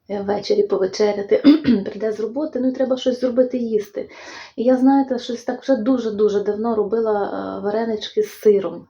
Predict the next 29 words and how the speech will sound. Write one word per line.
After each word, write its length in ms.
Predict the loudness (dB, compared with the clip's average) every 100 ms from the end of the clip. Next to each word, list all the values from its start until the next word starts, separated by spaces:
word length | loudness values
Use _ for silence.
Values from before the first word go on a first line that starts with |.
| _
Мені 260 | -12 -10 -6
дуже 240 | -2 -2
захотілося. 760 | -2 -6 -2 0 0 -2 -12 -20 _ _ _ _
З 160 | -20 0
солоним 440 | 4 4 2 -4
сиром 400 | -8 -4 -2 -2
зроблю. 420 | -4 -6 -6 -10 -12 _ _ -20 -16 2
Вип'ю 320 | 2 2 2
яєчко, 540 | 2 4 0 -2 -12
сольки 400 | -6 -4 -4 -8
трошки. 460 | -8 -8 -8 -10 -6
Зроблю 280 | -4 -2 0
з 60 |
солоним 320 | 0 0 -2
сиром 340 | -4 -2 -2 -2
вареники. 520 | -6 -6 -10 -14 -20 -18 -18 -16 -12 0
І 40 |
знаєте, 260 | 2 4 4
друзі, 260 | 2 2
дуже 240 | 0 0 0
багато 680 | 0 -2 -2 0 -2 -2 -8 -20 -20 -20 -20 _ _
коментарів 640 | 0 2 4 6 6 2 2
під 180 | 0 -2 -6 -6 -4
тістом 420 | -4 -4 -2 -2
моїм 380 | -2 -2 -2 -2
з 120 | -4
варениками. 680 | 0 2 2 -4 -8 -8 -6 -8 -10 -12
М, 240 | -8 -8
е, 640 | -8 -10 -10 -8 -8 -10